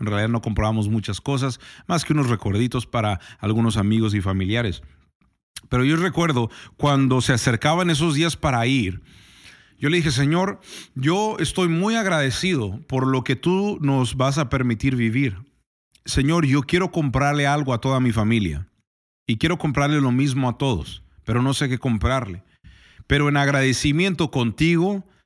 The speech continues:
y con mi familia, yo, yo les quiero regalar algo". Entonces yo recuerdo que yo tenía eso en mi corazón. De la nada, yo recuerdo que yo venía, venía del aeropuerto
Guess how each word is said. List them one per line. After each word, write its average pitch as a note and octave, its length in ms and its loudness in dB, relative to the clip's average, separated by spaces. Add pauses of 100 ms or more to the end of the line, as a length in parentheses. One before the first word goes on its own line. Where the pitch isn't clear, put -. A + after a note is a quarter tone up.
(480)
y C#3+ 120 0
con F3 180 0
mi E3+ 80 2
familia, E3 340 2
yo, D3 280 2
yo C#3 140 2
les D#3 160 0
quiero E3 220 0
regalar B2+ 420 2
algo". C#3 300 0
Entonces A2+ 400 -4
yo C3 160 0
recuerdo C#3+ 340 -2
que B2+ 120 -2
yo C3 100 0
tenía D3 220 -2
eso C#3+ 140 -2
en C#3 60 0
mi C3 80 0
corazón. C3+ 460 -2 (300)
De C#3 180 0
la D3 120 2
nada, F3 280 2
yo C3 140 0
recuerdo C#3+ 300 -2
que C3+ 100 0
yo B2 120 2
venía, C#3 520 2 (1120)
venía B2 520 2
del A#2+ 380 2
aeropuerto B2+ 800 2